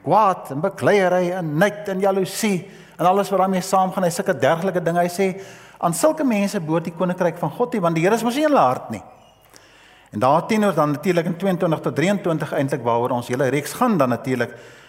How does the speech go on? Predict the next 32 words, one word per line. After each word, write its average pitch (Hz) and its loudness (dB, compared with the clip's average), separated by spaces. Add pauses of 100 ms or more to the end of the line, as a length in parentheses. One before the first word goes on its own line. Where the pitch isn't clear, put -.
(140)
praat 131 0
oor 135 -2
die 123 -4
vrug 156 -2
van 143 -4
die 123 -4
vlees, 170 -4 (100)
fees, 185 -2
eh, - -18 (520)
gees, 156 -2
waar 120 0
daar - 0
onder 139 -2
andere 214 0
staan 120 -2 (580)
die 135 -6
van 120 -8 (400)
vrede. 104 -4 (1500)
En 110 -10
so 220 -2
wil 220 2
ek 214 2
dan 208 0
vanmôre 175 2
met 170 -2
julle 165 -2
gesels 156 -2
oor 151 -6
die 131 -4 (420)
vrug - -4
wat 160 -4
eintlik 185 -4